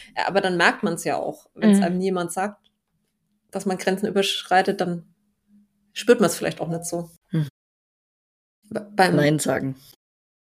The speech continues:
Speaker 1: beim, äh, Karate, meine Kinder haben eine Zeit lang Karate gemacht und da haben die immer geübt zu sagen: „Stopp, lass mich in Ruhe“, und auch so eine, also die Hände so vorzustrecken, um einfach so ein bisschen Abstand zu bekommen. Und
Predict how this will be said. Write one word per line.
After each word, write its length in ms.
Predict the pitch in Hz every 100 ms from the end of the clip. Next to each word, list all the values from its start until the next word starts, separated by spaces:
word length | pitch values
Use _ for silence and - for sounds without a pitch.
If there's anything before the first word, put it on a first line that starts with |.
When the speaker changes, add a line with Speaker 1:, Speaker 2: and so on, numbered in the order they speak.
| _ _ _ _ _ -
Speaker 1:
beim, 400 | 190 180 175 175
äh, 320 | 165 165 160
Karate, 680 | 165 220 160 214 302 294 240
meine 220 | 214 190
Kinder 200 | 196 220
haben 80 | 214
eine 80 | 196
Zeit 160 | 196
lang 100 | 180 175
Karate 320 | 185 202 269
gemacht 300 | 254 233 233
und 100 | 196
da 100 | 196
haben 160 | 190
die 100 | 190
immer 240 | - 254 247
geübt 320 | 214 226 214
zu 80 | -
sagen: 340 | - 185 190 - - - - _
„Stopp, 380 | - - 294 285
lass 200 | 202 -
mich 140 | 202
in 120 | 196
Ruhe“, 300 | 196 214 262
und 100 | 196
auch 160 | - 175
so 140 | -
eine, 400 | 180 175 170 180 180 _ _ _ _ _ _ _ _ _
also 180 | 185 175
die 120 | 185
Hände 260 | 214 254 262
so 120 | -
vorzustrecken, 720 | 214 202 208 208 - 185 185
um 160 | 190
einfach 240 | 165 170 202
so 100 | 202
ein 40 |
bisschen 220 | 202 202 202
Abstand 500 | - - 156 165 -
zu 160 | 156
bekommen. 380 | - - 170 160
Und 200 | 165 -